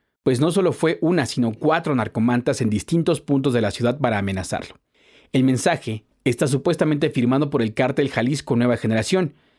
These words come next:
quien califica al cantante como irrespetuoso y lengua larga. El antecedente más inmediato de las amenazas a Peso Pluma en Tijuana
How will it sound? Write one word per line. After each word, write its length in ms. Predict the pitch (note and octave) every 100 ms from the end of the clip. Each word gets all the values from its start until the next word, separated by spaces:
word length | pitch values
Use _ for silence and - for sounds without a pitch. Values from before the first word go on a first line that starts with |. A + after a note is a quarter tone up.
| _
quien 160 | - F3
califica 440 | F3 E3 G3+ G3+
al 120 | F3+
cantante 520 | C#3 C3 B2+ D#3 D#3+ D3
como 300 | B2+ B2+ -
irrespetuoso 960 | C3+ B2+ A2+ B2 A2 D3 E3+ - A3 -
y 100 | B2+
lengua 360 | A#2 B2 C3 A2+
larga. 400 | F2 - - - _ _ _ _ _
El 140 | C3+ C3+
antecedente 580 | C3+ C3+ C3+ D#3+ D#3+ C#3
más 240 | D#3 E3
inmediato 500 | D#3 B2 C3 C#3+ D3
de 60 | B2
las 180 | A2
amenazas 540 | A#2 A2+ B2+ D3+ C3+ A2+
a 100 | G#2+
Peso 220 | C3 B2
Pluma 240 | D3 C#3+
en 80 | A2+
Tijuana 480 | A2 - C3+ F3